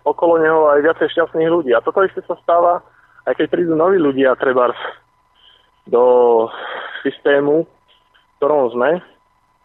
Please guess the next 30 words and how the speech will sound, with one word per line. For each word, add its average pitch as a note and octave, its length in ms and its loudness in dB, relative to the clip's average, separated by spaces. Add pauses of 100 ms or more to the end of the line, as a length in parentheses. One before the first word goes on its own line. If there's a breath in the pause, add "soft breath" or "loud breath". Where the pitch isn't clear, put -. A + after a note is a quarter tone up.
(200)
alebo B2 520 2
k - 100 -20
pokojným C#3+ 360 -2
bojovníkom C#3 680 0 (840 loud breath)
do - 140 -2 (100)
nejakých C3 380 -2
organizácií C3+ 760 0
prídu C3+ 280 -2
s - 80 -12
tým C#3 120 -2
nadšením, C#3 520 -2
že B2 100 -2
ja D3 140 0
chcem F3+ 160 -2
niečo F3 240 -2
urobiť, E3+ 360 0
dajte E3 280 0
mi, C#3 180 -2 (520 loud breath)
tak A#2 120 -8
ty - 80 -4
mu E3+ 80 0
to F3 140 -2
dáš, C3+ 340 0
keď D3 220 -2
to D#3+ 100 -2
nejako C#3+ 220 -2
nejde, C3+ 240 0
on D3 100 0
to D#3 160 -6
zrazu E3+ 240 0